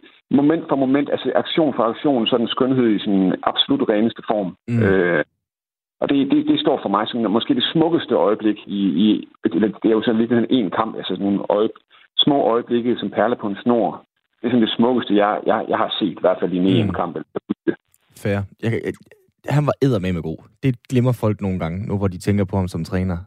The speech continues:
Speaker 2: tror jeg. Er du sindssyg, mand? Lige omkring de år der, der var han... Øh, ja, der var han virkelig top med poppen. Hvad, hvad med et, øh, øjeblik mere sådan rigtig tragisk, måske? Øh, nu nævnte du selv, øh, Preben Elkjær straffespark op i himlen i, øh,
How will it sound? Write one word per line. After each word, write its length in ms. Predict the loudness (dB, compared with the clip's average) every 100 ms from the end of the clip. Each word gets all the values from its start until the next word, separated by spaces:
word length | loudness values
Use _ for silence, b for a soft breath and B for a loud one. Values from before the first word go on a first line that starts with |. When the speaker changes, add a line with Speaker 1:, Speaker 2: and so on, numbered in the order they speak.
| -8
Speaker 2:
tror 200 | -4 -4
jeg. 100 | -4 -10 -14
Er 80 |
du 60 | -12
sindssyg, 600 | -10 -4 -4 -6 -8 -8
mand? 200 | -6 -6
Lige 140 | -2
omkring 380 | -2 0 0 -2
de 120 | 0
år 140 | -2 0
der, 180 | -2 -2 -4
der 60 | -2
var 120 | -2
han... 280 | -2 -6 -8
Øh, 260 | -8 -8 -8 B B B B B B
ja, 80 | -6
der 100 | 0
var 80 | 2
han 160 | 2 0
virkelig 220 | -2 0
top 200 | 0 0
med 80 | 0
poppen. 260 | 0 2
Hvad, 240 | 0 0 2
hvad 120 | 4
med 120 | 4
et, 100 | 2
øh, 200 | 2 4
øjeblik 320 | 4 4 2
mere 140 | 0 0
sådan 140 | 0
rigtig 200 | -2 -2
tragisk, 500 | -4 -2 -2 -4 -8
måske? 540 | -6 -2 2 2 2 2
Øh, 60 |
nu 80 | 0 -2
nævnte 260 | 2 2 2
du 80 | 0
selv, 280 | 0 2
øh, 320 | 0 0 -2 -4 -8 -6
Preben 220 | 0 2 2
Elkjær 280 | 2 0
straffespark 580 | -2 0 -2 0 -2 0
op 160 | 2 2
i 40 |
himlen 440 | 2 2 2 0 -2
i, 300 | -4 -2
øh, 80 | -4